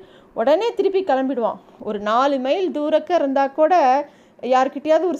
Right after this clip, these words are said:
ஸ்டாம்ப் இருக்கு, அவங்க கிட்ட ஒரு கனடா ஸ்டாம்ப் இருக்கு அப்படின்னு தெரிஞ்சதுன்னா உடனே கிளம்பி போயிடுவான். அந்த பள்ளிக்கூடத்திலேயே அவனோட ஆல்பம் தான் ரொம்ப பெரிய ஆல்பம். ஒரு பையன் இவன் கிட்ட இருக்க ஆல்பத்தை பத்தி கேள்விப்பட்டு, "உனக்கு இருபத்தஞ்சு ரூபா தரேன்,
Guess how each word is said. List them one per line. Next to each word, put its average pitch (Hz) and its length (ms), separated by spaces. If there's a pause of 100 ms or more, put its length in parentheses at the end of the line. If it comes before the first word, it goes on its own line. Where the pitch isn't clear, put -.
ஸ்டாம்ப் 285 300
இருக்கு, 277 400
அவங்க 233 260
கிட்ட 269 240
ஒரு 269 120
கனடா 254 500
ஸ்டாம்ப் 302 260
இருக்கு 269 380
அப்படின்னு 269 220 (140)
தெரிஞ்சதுன்னா 269 800 (260)
உடனே 302 340
கிளம்பி 269 300
போயிடுவான். 202 380 (580)
அந்த 214 260
பள்ளிக்கூடத்திலேயே 311 1120 (260)
அவனோட 247 420
ஆல்பம் 269 460
தான் 311 120
ரொம்ப 262 280
பெரிய 330 380
ஆல்பம். 233 520 (960)
ஒரு 277 220
பையன் 330 300
இவன் 302 160
கிட்ட 285 200
இருக்க 294 220
ஆல்பத்தை 269 400
பத்தி 240 260
கேள்விப்பட்டு, 262 840
"உனக்கு 240 300
இருபத்தஞ்சு 269 520
ரூபா 240 280
தரேன், 208 360